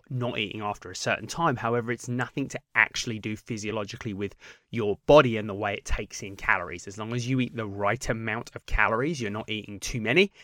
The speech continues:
in a surplus, you're eating either what you need or you're eating in a deficit.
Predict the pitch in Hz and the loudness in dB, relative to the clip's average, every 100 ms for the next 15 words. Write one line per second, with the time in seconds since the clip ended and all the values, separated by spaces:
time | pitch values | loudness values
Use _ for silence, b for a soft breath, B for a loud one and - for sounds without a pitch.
0 | B - 101 - 139 131 151 151 156 - | B -6 -4 2 4 4 6 4 4 -2
1 | B B B B _ - 113 113 113 107 | B B B B _ -6 -2 0 0 -2
2 | 107 107 107 104 104 131 156 131 104 104 | -4 -4 -4 -4 0 4 4 2 0 -2
3 | 107 104 95 95 90 - 113 - 120 - | -4 -6 -8 -10 -4 2 2 2 -2 2
4 | 160 | 2